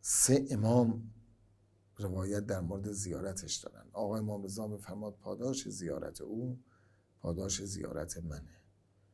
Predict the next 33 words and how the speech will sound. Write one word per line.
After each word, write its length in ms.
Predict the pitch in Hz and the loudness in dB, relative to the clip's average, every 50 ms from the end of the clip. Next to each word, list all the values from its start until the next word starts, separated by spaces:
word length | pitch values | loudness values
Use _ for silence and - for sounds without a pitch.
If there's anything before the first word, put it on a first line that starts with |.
| _ _ _ _ _ _ _ | _ _ _ _ _ _ _
آقا 220 | - 104 107 117 | 0 4 4 6
امام 280 | 117 113 107 110 117 110 | 6 6 4 4 0 0
جواد 320 | 98 95 92 104 110 113 | -2 -2 0 0 0 0
می‌فرماد 460 | 113 107 101 92 90 98 104 104 104 92 | 0 -2 -2 -4 -4 -2 -2 -4 -2 -2
هر 160 | 92 95 104 | -2 -2 -2
کس 220 | 98 - - - - - - | -4 -6 -6 -6 -8 -8 -4
عارفاً 460 | 117 120 117 117 113 104 110 - - | -4 -2 -2 -2 -4 -6 -6 -8 -8
به 180 | - - - - | -8 -8 -8 -8
حق 260 | - - - - - | -8 -8 -8 -6 -6
او 240 | 71 69 78 92 - | -6 -4 -4 -4 -4
را 160 | - 80 - | -4 -4 -4
زیارت 420 | - - 90 90 82 82 87 80 | -6 -6 -4 -2 -2 -2 -2 -4
بکنه، 580 | 80 - 85 - - 87 98 110 113 123 127 120 - - - _ _ _ _ _ | -4 -8 -10 -10 -8 -8 -8 -6 -6 -6 -8 -8 -12 -18 -20 _ _ _ _ _
بهشت 480 | - 107 90 80 101 104 95 - - - | -6 -6 -4 -4 -2 -2 -2 -2 -2 -4
بر 80 | - | -6
او 180 | 85 80 78 80 | -6 -6 -6 -6
واجب 440 | 80 - - - - - - - _ | -8 -10 -10 -12 -14 -14 -16 -20 _
می‌شه. 240 | - - - - _ _ _ _ _ _ _ _ _ - | -14 -14 -14 -14 _ _ _ _ _ _ _ _ _ 2
ما 220 | 120 120 117 110 | 4 6 6 6
در 180 | 104 101 92 90 - | 4 2 -2 -2 -4
قم 300 | - 90 90 90 90 - - | -4 -6 -6 -6 -6 -6 -6
دعاگوی 540 | - - - - - 92 73 78 76 69 - | -6 -6 -6 -8 -8 -8 -8 -6 -6 -4 -4
شما 340 | - - - - - - 87 | -6 -6 -6 -8 -8 -8 -6
هستیم 580 | 87 85 82 - - - 123 123 127 127 - - _ _ _ _ _ _ - | -4 -4 -4 -4 -4 -4 -4 -4 -4 -4 -6 -10 _ _ _ _ _ _ -2
و 160 | 120 120 123 | 0 2 2
محتاج 560 | 120 98 - - - - 85 82 82 - - | 2 0 -2 -6 -8 -6 -6 -6 -6 -8 -10
دعا. 260 | - - - - - - - - _ _ _ _ _ _ _ _ - | -14 -16 -18 -20 -20 -20 -20 -20 _ _ _ _ _ _ _ _ -4
خداوند 420 | - 113 120 120 120 123 127 127 | 4 8 8 10 10 10 10 10
انشاءالله 480 | 120 110 - - 107 104 104 98 95 98 | 8 6 2 0 0 0 0 0 0 -2
به 80 | 98 | -4
همتون 500 | 92 - 92 104 104 107 104 - - 90 | -4 -4 -4 -4 -4 -4 -4 -4 -6 -6
صحت، 600 | 87 - - - - - - - 87 92 87 90 | -4 -2 -2 -4 -4 -6 -8 -6 -4 -4 -4 -4
سلامت، 640 | 90 87 - 85 82 82 69 71 80 80 73 - | -4 -6 -6 -4 -4 -4 -4 -4 -4 -4 -4 -4